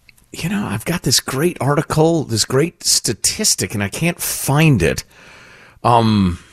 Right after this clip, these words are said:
darn it, it's around here somewhere. But the, the long and short of it is, Republicans dominate among men. Single men, married men. And they do very, very well among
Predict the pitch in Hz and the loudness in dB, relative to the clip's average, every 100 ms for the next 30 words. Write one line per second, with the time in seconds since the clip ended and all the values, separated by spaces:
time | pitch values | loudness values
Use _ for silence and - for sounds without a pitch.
0 | _ _ - - 190 90 - - 135 147 | _ _ -2 0 0 -2 -6 -2 0 0
1 | 127 123 170 123 92 107 120 107 139 220 | 0 2 2 2 0 0 -2 0 2 2
2 | 190 - 196 202 104 101 98 - - - | 2 2 2 2 2 2 0 -8 -18 -20
3 | - 123 151 - - 302 269 - 147 98 | -4 0 2 2 0 2 2 0 -2 -2
4 | 87 - 90 90 - 110 131 147 147 113 | -6 -10 -14 0 0 2 0 0 0 0
5 | 95 85 - - _ - 90 95 90 85 | 0 -2 -6 -8 _ -2 2 2 2 -2
6 | 80 87 95 90 - - - _ _ _ | -2 0 2 2 -2 -10 -20 _ _ _
7 | - - - - - - _ _ _ _ | -20 -20 -20 -20 -20 -20 _ _ _ _
8 | _ - 156 139 120 117 104 90 69 - | _ -2 0 2 0 0 0 -2 -6 -12
9 | - _ _ _ _ - 123 120 104 98 | -20 _ _ _ _ -4 -2 -2 -2 -6
10 | 87 101 165 160 107 85 87 123 156 135 | -2 0 0 0 -6 -8 -4 0 0 0
11 | 95 78 73 62 - - - 98 101 98 | -2 -4 -6 -10 -16 -8 -2 2 2 2
12 | 95 87 | -2 -8